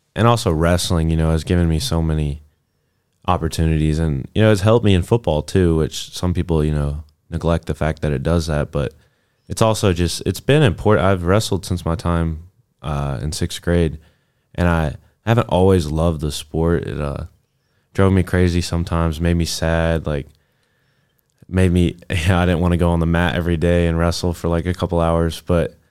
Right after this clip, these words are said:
I think this year I really saw the value in it and how it makes you, you know, a tougher person. It makes you real. Like, you can't hide yourself out there one-on-one with somebody. And so I see a lot of value in that and didn't really wanna pass that up.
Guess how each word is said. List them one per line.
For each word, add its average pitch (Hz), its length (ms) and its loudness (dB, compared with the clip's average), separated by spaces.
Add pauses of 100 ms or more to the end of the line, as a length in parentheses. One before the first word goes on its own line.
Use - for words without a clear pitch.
(300)
I 98 80 0
think 104 180 2
this 90 220 0
year 87 160 2
I 82 40 2
really 85 200 2
saw 82 240 0
the 76 80 0
value 80 540 -2
in 80 80 -2
it 80 120 -2
and 76 100 -4
how 80 160 -2
it 80 40 -2
makes 80 260 -4
you, 85 100 -4
you 78 100 -2
know, 73 260 -6 (500)
a - 60 -16
tougher 87 360 -2
person. 82 540 -4
It 80 40 -2
makes 82 380 -4
you 80 260 -2
real. 82 460 2
Like, 78 240 -4
you 80 60 -4
can't 78 260 -2
hide 85 300 -2
yourself 80 440 -4
out 76 220 -6
there 78 200 -4
one-on-one 78 480 -2
with 73 120 -6
somebody. 76 420 -4
And 78 100 -4
so 78 300 -4
I 80 80 -4
see - 140 -2
a - 60 2
lot 82 200 2
of 73 60 -4
value 76 360 -2
in 76 120 -2
that 78 220 -4 (480)
and 85 100 -4
didn't 85 180 2
really 80 180 0
wanna 73 180 -2
pass 71 340 -8
that - 180 -12
up. 67 200 -10